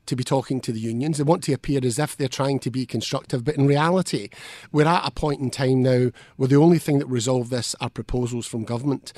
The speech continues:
And we said to the minister beforehand, "You understand these issues. We've been in to you beforehand. We've given evidence to employers and review bodies. We've put in pay claims explaining what's happening.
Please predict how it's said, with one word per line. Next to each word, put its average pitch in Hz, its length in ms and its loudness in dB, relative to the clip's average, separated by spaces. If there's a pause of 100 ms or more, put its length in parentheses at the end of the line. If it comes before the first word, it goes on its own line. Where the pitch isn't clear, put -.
(240)
And 143 80 4
we 180 100 8
said 170 280 6
to 165 80 2
the 147 60 6
minister 139 340 4
beforehand, 131 720 -2
"You 165 200 2
understand 175 800 2 (120)
these 120 160 -4
issues. 156 440 -4 (300)
We've 170 260 2
been 165 200 8
in 156 300 10
to 151 100 0
you 143 80 2
beforehand. 135 560 0
We've 131 180 0
given 139 240 2
evidence 147 460 2
to 131 200 2 (240)
employers 143 640 2
and 131 160 2
review 131 320 0
bodies. 127 460 -2
We've 127 160 -8
put 160 180 0
in 135 120 -2
pay 143 200 -2
claims 147 320 -2
explaining 151 560 0
what's 135 240 -4
happening. 151 400 -4